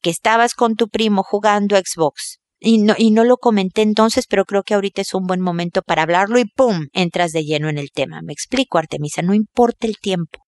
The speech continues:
La formación de los hijos no es de una sola conversación, no es de una sola etapa de vida, sobre todo de sexualidad, ¿no? O sea, de todo tipo de formaciones, de valores y demás.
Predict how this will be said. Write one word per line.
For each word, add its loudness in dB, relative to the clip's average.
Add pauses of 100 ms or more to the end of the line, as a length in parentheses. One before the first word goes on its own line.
La 0
formación 0
de 0
los -2
hijos 0
no 4
es 2
de 0
una 4
sola 2
conversación, -4
no 2
es 2
de 2
una 0
sola 2
etapa -2
de -6
vida, -6 (160)
sobre -4
todo -2
de 0
sexualidad, -2
¿no? -2
O -2
sea, -10
de -10
todo 0
tipo 0
de 2
formaciones, -2
de -4
valores 0
y -8
demás. -2